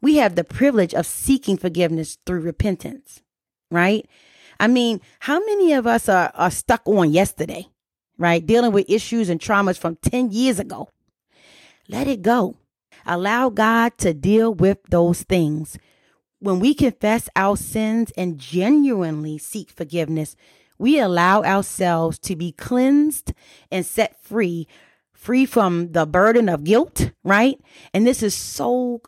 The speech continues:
oh my gosh, so critical to our spiritual growth and our peace of mind. As I'm telling you, sometimes I have to rebuke the things that I bring up myself to my own remembering, right? I bring it up, it comes to me, and I rebuke it quick,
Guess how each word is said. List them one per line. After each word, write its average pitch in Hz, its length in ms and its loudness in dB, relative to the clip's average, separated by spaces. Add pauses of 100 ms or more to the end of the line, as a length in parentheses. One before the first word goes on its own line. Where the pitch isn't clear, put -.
oh 226 100 -2
my 190 140 -4
gosh, 175 320 -4
so 208 200 0
critical 196 500 0
to - 200 -2
our 170 140 2
spiritual 202 460 0
growth 190 340 2 (400)
and 185 160 2
our 156 120 2
peace - 340 -2
of 160 100 -2
mind. 156 480 -2 (280)
As 151 120 -4
I'm 180 100 2
telling 220 400 0
you, 170 160 -2
sometimes 202 960 -2 (380)
I 233 80 4
have 262 220 0
to 190 100 0
rebuke 170 480 0
the 190 60 2
things 175 340 0
that 165 100 0
I 175 80 0
bring 196 320 0
up 185 160 0
myself - 520 -2
to 220 120 2
my 202 240 4
own 175 300 -2
remembering, 156 560 -2
right? 160 200 -4
I 190 200 2
bring 180 260 -2
it 165 80 -2
up, 170 180 -2
it - 140 -8
comes 196 220 -4
to - 100 -14
me, 170 320 -2 (340)
and 170 140 -2
I 220 120 4
rebuke 190 440 -2
it - 160 -6
quick, - 460 -2